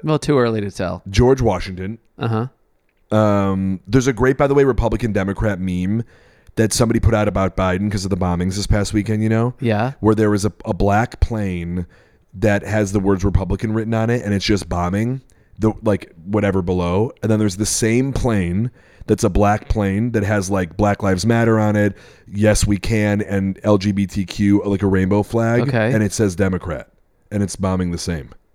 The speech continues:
Speaker 1: What do you mean, that both parties just
Speaker 2: Yeah, that both parties, that they're like, you know, which we talked about before.
Speaker 1: Oh, yeah.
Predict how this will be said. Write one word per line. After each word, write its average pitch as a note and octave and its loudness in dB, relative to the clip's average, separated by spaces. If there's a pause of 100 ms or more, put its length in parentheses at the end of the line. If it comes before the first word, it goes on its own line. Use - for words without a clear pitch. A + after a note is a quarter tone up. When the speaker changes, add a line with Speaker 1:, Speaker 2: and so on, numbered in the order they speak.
(1600)
Speaker 1:
What A#2+ -4
do B2 2
you A#2+ 0
mean, A2 0
that G#2 -4
both A2 0
parties A2+ -2
just A2+ -6
Speaker 2:
Yeah, C#3+ 4 (200)
that A2 -4
both A#2 0
parties, G2+ 0 (120)
that A#2 2
they're A2+ 2
like, G2 -2
you B2+ 2
know, G2 0
which B2+ 2
we F3+ 2
talked C3+ -2
about G2 -2
before. F2+ -8 (300)
Speaker 1:
Oh, D#3+ 0
yeah. C3+ -4